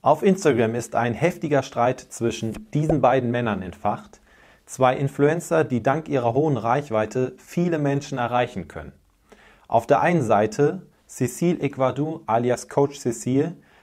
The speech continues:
der behauptet, dass die Demokratie aufgrund der gegenwärtigen Corona-Situation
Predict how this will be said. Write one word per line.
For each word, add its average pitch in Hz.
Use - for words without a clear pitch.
der 120
behauptet, 139
dass 117
die 110
Demokratie 113
aufgrund -
der 110
gegenwärtigen 123
Corona-Situation 110